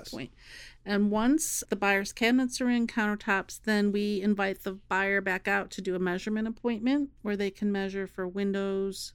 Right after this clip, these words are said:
Speaker 2: blinds, treatments,
Speaker 1: So in other words, bring a
Speaker 2: furniture.
Speaker 1: tape measure, piece of
Speaker 2: Yep.
Speaker 1: paper, and
Speaker 2: Yep, or a
Speaker 1: big dreams.
Speaker 2: Yep, and then that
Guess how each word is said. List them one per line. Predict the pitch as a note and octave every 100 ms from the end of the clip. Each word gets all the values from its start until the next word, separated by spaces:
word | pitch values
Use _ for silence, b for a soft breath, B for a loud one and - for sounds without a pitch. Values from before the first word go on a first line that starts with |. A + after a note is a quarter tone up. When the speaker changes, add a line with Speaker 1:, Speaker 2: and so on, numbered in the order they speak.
| -
Speaker 2:
blinds, | G#3 G3 F#3+ F#3 F#3+ F#3 -
treatments, | - G3+ G3 G3+ F#3+ - - - - - -
Speaker 1:
So | - C#3
in | D3
other | D#3+
words, | D#3 D3
bring | A#2+
a | G#2 C3+ D#3 D#3
Speaker 2:
furniture. | -
Speaker 1:
tape | F3+ F3 F3+
measure, | F3 F3 F3 F3+ F3 E3+ E3
piece | - G#3
of | A#3+
Speaker 2:
Yep. | C3+
Speaker 1:
paper, | F3+ E3+ E3+ F3+ E3+ F3 E3+
and | D3+ C3+ B2+ B2+ B2 F3
Speaker 2:
Yep, | C4+ C#4+ A#3
or | G#3+ G#3+
a | G3+
Speaker 1:
big | F3+ D#3
dreams. | E3+ E3 C3+ B2 -
Speaker 2:
Yep, | B3 C#4 G#4 -
and | A#3
then | A3+ A3
that | A#3